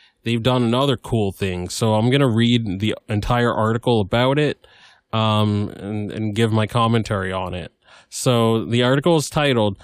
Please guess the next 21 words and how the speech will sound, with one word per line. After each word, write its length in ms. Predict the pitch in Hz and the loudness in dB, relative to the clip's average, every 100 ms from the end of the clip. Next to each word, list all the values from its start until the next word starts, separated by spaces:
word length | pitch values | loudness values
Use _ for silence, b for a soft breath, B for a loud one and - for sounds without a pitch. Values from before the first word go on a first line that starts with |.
| B | B
"Saskatchewan 800 | - - 117 139 143 147 185 180 165 | -10 -6 -2 2 2 2 2 4 4
Government 640 | 135 131 127 127 - - | 2 4 4 2 0 -4
Killing 420 | - 127 123 120 | 0 2 4 2
Pot 340 | - - 120 - _ | 2 0 0 -2 _
Permit 580 | - 127 120 120 113 113 - _ | -2 2 2 2 2 -2 -6 _
Lottery 540 | - 107 110 107 110 113 | -4 0 2 0 -2 -4
System, 600 | - 175 - - 92 85 _ _ _ _ _ _ _ | -2 -2 -2 -4 -6 -6 _ _ _ _ _ _ _
Scrapping 880 | - - - 131 139 165 190 196 190 | -10 -8 2 4 4 4 4 4 2
Cap 460 | - 160 151 - | 0 2 2 -2
on 260 | - 110 107 | -4 -2 0
Number 340 | 110 127 139 | 0 0 2
of 100 | 135 | 0
Stores." 720 | - - 165 127 80 76 - _ _ _ _ | -4 -6 -4 -4 -6 -14 -20 _ _ _ _
Exactly. 540 | 120 113 143 208 - 104 | -12 -2 2 2 0 -4
If 140 | - | -4
we 180 | 131 170 | -4 -2
want 360 | 175 196 190 | 0 0 -2
to 100 | - | -4
get 360 | 147 117 139 151 | -6 -2 0 0
it 180 | 110 - - | -2 -8 -16
so 540 | - 127 117 113 98 | -10 -8 -6 -8 -10